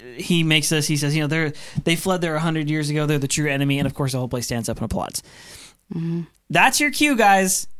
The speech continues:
Speaker 1: No peace is gonna happen. They don't look promising. You're not gonna get it with them. And Aaron doesn't need to hear a word more than that.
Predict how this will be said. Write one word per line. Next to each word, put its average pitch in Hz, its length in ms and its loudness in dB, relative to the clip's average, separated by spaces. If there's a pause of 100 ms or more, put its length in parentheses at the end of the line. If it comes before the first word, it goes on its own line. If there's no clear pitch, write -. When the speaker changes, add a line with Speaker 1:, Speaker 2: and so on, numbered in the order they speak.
(140)
Speaker 1:
No 156 300 2
peace 190 280 2
is 165 60 -6
gonna 160 140 2
happen. 123 420 -2 (160)
They 135 120 0
don't 147 180 0
look 175 120 -2
promising. 196 600 2
You're 135 180 -6
not 127 260 -6
gonna 156 200 -2
get 147 120 2
it 131 80 2
with 135 140 2
them. 131 160 2
And 123 220 -4
Aaron 196 400 0
doesn't 160 320 0
need 151 140 -2
to 143 80 0
hear 135 220 0
a 131 120 -2
word 123 580 -2
more 117 320 -4
than 107 200 -6
that. - 200 2